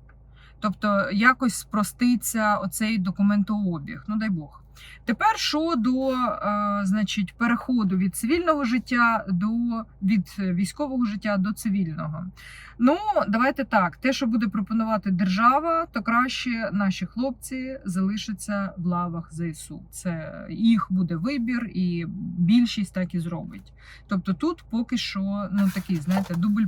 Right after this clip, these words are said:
пусто. Ну, це ж тільки початок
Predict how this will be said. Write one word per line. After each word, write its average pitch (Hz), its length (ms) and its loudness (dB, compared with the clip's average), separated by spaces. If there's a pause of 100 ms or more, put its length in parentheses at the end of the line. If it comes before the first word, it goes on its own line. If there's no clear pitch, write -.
пусто. 151 360 -16
Ну, 240 140 -4 (2500)
це 214 80 -2
ж - 140 -4
тільки 190 240 -4
початок 254 640 0